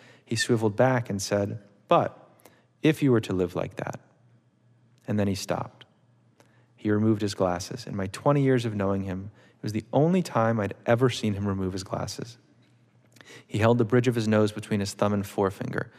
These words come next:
"If you were able to live like that, then our work here would be finished." I was never able to live like that.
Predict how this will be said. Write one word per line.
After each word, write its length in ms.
"If 320
you 140
were 80
able 220
to 100
live 220
like 180
that, 260
then 140
our 100
work 240
here 160
would 140
be 100
finished." 460
I 60
was 100
never 240
able 180
to 100
live 160
like 200
that. 220